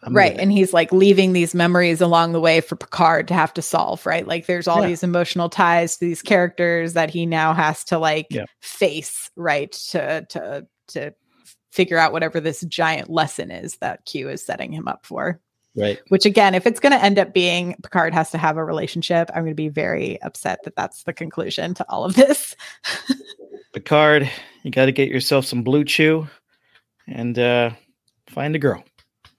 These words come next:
Speaker 1: That's what we gotta do.
Speaker 2: <laughs>
Speaker 1: Then the universe is saved. Um,
Speaker 2: Oh, no.
Speaker 1: Blue Chew is chewable Viagra, for those who don't know.
Speaker 2: Oh,
Speaker 1: Um,
Speaker 2: I, we've all, uh, had to engineer a few podcasts with that as an advertiser, I think. <laughs>
Speaker 1: Sure. That's, that's how I know about it.
Speaker 2: <laughs> Yeah.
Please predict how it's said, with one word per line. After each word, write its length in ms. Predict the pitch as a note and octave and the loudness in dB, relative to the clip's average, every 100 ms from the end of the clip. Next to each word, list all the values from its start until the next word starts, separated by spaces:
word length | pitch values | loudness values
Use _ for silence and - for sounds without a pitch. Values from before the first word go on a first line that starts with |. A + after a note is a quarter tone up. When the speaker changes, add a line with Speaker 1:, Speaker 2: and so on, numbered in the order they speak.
| - | -4
Speaker 1:
That's 560 | - - - - - | -4 -4 -20 -18 -12
what 80 | C3+ | -2
we 80 | C3+ | 2
gotta 200 | C#3 C#3 | 4 4
do. 140 | A#2+ - _ - | -2 -8 _ -2
Speaker 2:
<laughs> 640 | - - G4 F#4+ - F#4+ | -2 4 2 2 0 0
Speaker 1:
Then 100 | - | 2
the 120 | C3 B2+ | 2 4
universe 500 | C#3+ D3+ D3 D3+ D#3+ | 4 6 4 4 0
is 180 | - | -2
saved. 460 | - A2+ F#2+ - - _ - - C5 B4+ - - - | 0 0 0 -8 -18 _ -18 -4 2 2 0 -8 0
Um, 280 | B3 - E3+ | 4 4 4
Speaker 2:
Oh, 260 | B3 A#3 | 4 2
no. 440 | A3+ A3+ A3+ A3 A3 | 0 -2 -2 -4 2
Speaker 1:
Blue 140 | E3 | 2
Chew 220 | D3+ D#3+ C#3 | 2 2 2
is 120 | C3+ | 0
chewable 400 | - C3 A#2+ A#2 | -4 -2 -2 -2
Viagra, 460 | A2+ G2+ G2+ E2+ | -2 -4 -6 -10
for 100 | - | -12
those 200 | A2 G#2 | -12 -12
who 80 | - | -14
don't 180 | - G#2+ | -16 -14
know. 80 | B2+ - - - | -18 -20 -20 -8
Speaker 2:
Oh, 220 | E3+ D#3+ | 0 0
Speaker 1:
Um, 60 | D#3+ F#3+ | 0 -2
Speaker 2:
I, 180 | - E3 | -4 -4
we've 260 | - F#3+ F3+ | 0 2 6
all, 260 | F#3+ F#3 | 6 6
uh, 240 | F3 E3+ E3+ | 4 2 0
had 180 | F3 E3 | -2 -2
to 80 | - | -2
engineer 440 | E3+ D#3+ D#3+ D#3+ | -4 -6 -6 -6
a 60 | D#3+ | -4
few 140 | D#3+ | -4
podcasts 580 | - D#3+ E3+ C#3 E3 - | 0 0 2 2 2 -2
with 100 | D#3+ | -2
that 180 | E3 E3 | 0 0
as 120 | D#3+ | -4
an 60 | E3+ | -2
advertiser, 560 | E3 E3+ F3 E3 E3+ | -2 -2 -2 -2 -2
I 80 | E3+ | -2
think. 320 | F#3+ C4 - - | 0 0 0 2
<laughs> 40 | G#4+ - - D#4 | 2 4 0 0
Speaker 1:
Sure. 120 | G3+ - _ _ - F#4 - - _ | -10 -10 _ _ -8 -8 -6 -12 _
That's, 280 | - B2 - | -2 -2 0
that's 200 | C#3+ C3+ | 0 2
how 160 | E3 C#3+ | 2 2
I 60 | D#3 | 2
know 160 | F3 | 0
about 260 | E3 C3 A#2+ | -2 -2 0
it. 320 | D3 - C#4+ | 2 4 6
Speaker 2:
<laughs> 40 | B3 | 6
Yeah. 200 | A#3+ | 4